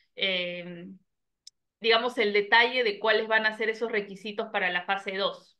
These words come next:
¿no? Eso ya lo vamos a ir, eh, digamos, lo vamos a tener claro una vez que se aprueben las bases para la fase dos, que se va a realizar posterior, eh, obviamente, a la realización de, del programa de entrenamiento y la elección de los desafíos finales.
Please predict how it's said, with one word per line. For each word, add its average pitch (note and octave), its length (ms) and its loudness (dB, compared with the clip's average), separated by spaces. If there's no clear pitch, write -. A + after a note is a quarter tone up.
¿no? F#3 360 -14
Eso G#3 240 -4
ya G#3 180 2
lo G#3+ 140 0
vamos G#3 320 -2
a F#3+ 100 -2
ir, G3 300 -4
eh, - 480 -8
digamos, G3 560 -8
lo G#3+ 120 2
vamos A#3 300 2
a G3+ 100 2
tener G#3 240 -2
claro G#3+ 240 4
una G#3 160 -4
vez G3+ 160 -10
que G#3 120 -2
se G3+ 120 -8
aprueben F#3+ 400 -6
las F3+ 180 -8
bases F#3 260 -4
para F3+ 160 -6
la F3 140 -6
fase G3+ 240 0
dos, D4 280 2
que B3+ 140 4
se B3+ 120 -2
va A3+ 100 4
a - 20 6
realizar G#3+ 480 0
posterior, G#3+ 680 2
eh, F#3 300 -4
obviamente, F#3 640 -4
a F3+ 120 -2
la F3 140 -4
realización F3+ 760 -10
de, E3 500 -10
del F3 140 -10
programa F3+ 280 -2
de F#3 60 -6
entrenamiento F#3 560 -6
y G#3 40 -2
la F#3 100 -2
elección F3 380 -6
de F3+ 80 -6
los F#3 120 -12
desafíos F3+ 560 -10
finales. - 520 -10